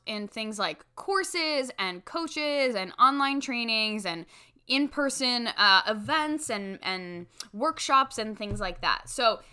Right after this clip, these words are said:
I think that oftentimes when we think of investing, we think, "I need to hire someone specifically to do the work for me." But I wanna give an alternate perspective, which is that you can also invest in yourself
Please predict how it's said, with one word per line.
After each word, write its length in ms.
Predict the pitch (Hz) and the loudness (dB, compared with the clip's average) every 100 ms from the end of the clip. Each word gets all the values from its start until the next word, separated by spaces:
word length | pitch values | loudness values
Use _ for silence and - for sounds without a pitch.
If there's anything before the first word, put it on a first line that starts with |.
| - - | -20 -4
I 100 | 269 | -2
think 440 | 254 - 359 381 - | -2 -4 -4 -2 0
that 220 | 254 - | 2 8
oftentimes 720 | 214 220 220 214 254 240 214 | 8 8 0 -2 0 0 -2
when 100 | 208 | -4
we 100 | 202 | -6
think 220 | 208 220 | -8 -6
of 100 | 208 | -4
investing, 520 | 190 196 349 - 269 220 | -4 0 -2 -2 -6 -4
we 120 | 208 | -6
think, 280 | 202 190 - _ _ _ _ | -4 -6 -8 _ _ _ _
"I 60 | 226 | 2
need 140 | 247 | 4
to 60 | 254 | -2
hire 480 | - - 226 214 214 | -2 6 6 6 2
someone 480 | 208 202 190 190 | -2 -2 -2 -4
specifically 720 | - 208 208 196 196 196 180 175 | -6 -8 -6 -6 -6 -2 -2 -4
to 420 | - 202 175 170 - 175 | -6 -4 -4 -6 -10 -10
do 200 | 175 254 | -4 -2
the 100 | 220 | 0
work 240 | 190 170 - | -2 -4 -4
for 160 | 160 | -8
me." 220 | 107 - - - - _ - | -8 -14 -20 -20 -20 _ -2
But 120 | 240 | 2
I 80 | 247 | 4
wanna 260 | 311 403 | 4 2
give 140 | 370 277 | 2 -4
an 100 | 240 | 2
alternate 380 | 226 240 233 202 | 2 4 0 -4
perspective, 580 | 220 - - - 247 214 | -4 0 0 2 -2 -2
which 140 | 208 | -6
is 120 | 202 | -6
that 180 | 196 196 | -2 -2
you 100 | 208 | -4
can 200 | 202 214 - | -8 -10 -2
also 240 | 277 294 440 | 0 0 -2
invest 420 | 277 233 226 233 | -2 0 0 0
in 100 | 294 | -4
yourself 460 | 254 214 185 170 | -4 0 2 2